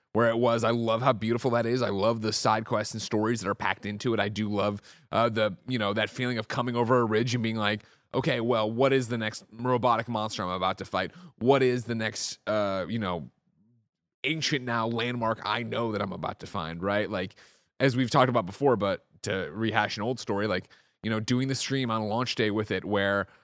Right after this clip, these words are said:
I was already, I'd already beaten it and we were g-, screwing around the Golden Gate Bridge and I was like, "Oh man, Alcatraz would be over there." And I forget who I was. And like, "There won't be anything there." And we swam out there and sure as shit, there was something out there that indicated like, "Oh yeah, this is where," that's like, that's awesome. That's what I want from an open world. I wanna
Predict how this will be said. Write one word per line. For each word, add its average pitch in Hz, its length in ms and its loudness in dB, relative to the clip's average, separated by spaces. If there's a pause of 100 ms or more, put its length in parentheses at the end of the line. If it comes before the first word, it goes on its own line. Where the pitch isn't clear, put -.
I 117 120 2
was 120 120 0
already, 117 260 2
I'd 110 140 0
already 127 160 0
beaten 143 300 -4
it 170 200 -2
and 113 140 -4
we 113 120 -2
were 104 160 -2
g-, 101 240 -12
screwing 131 280 -4
around 123 200 -2
the 113 180 0
Golden 127 280 2
Gate 120 160 0
Bridge 147 300 4
and 110 100 0
I 110 40 -2
was 110 120 -4
like, 113 220 -4
"Oh 147 180 6
man, 139 320 2 (640)
Alcatraz 151 540 4
would 156 80 4
be 160 160 8
over 170 240 8
there." 160 380 6
And 117 260 -4
I 107 100 0
forget 123 200 0
who 123 100 4
I 107 100 4
was. 107 220 0
And 101 80 -6
like, 101 160 -4
"There 123 100 2
won't 139 160 4
be 139 80 0
anything 139 280 0
there." 160 160 4
And 127 100 0
we 117 80 -2
swam 117 340 -2
out 131 140 2
there 139 140 0
and 147 100 -2
sure 139 200 2
as 139 60 0
shit, 143 200 0
there 143 100 6
was 147 100 2
something 139 300 -2
out 139 180 2
there 101 160 2
that 101 140 0
indicated 113 400 0
like, 107 140 2
"Oh 139 100 8
yeah, 131 140 6
this 117 120 -2
is - 60 -8
where," 104 180 -2
that's 131 160 -2
like, 160 120 -6
that's 175 200 -4
awesome. 175 380 -6
That's 113 120 -14
what 139 100 -6
I 131 60 -4
want 123 320 -10
from 98 140 -12
an 92 80 -8
open 98 120 -12
world. 92 200 -20
I 101 60 -8
wanna 131 340 -4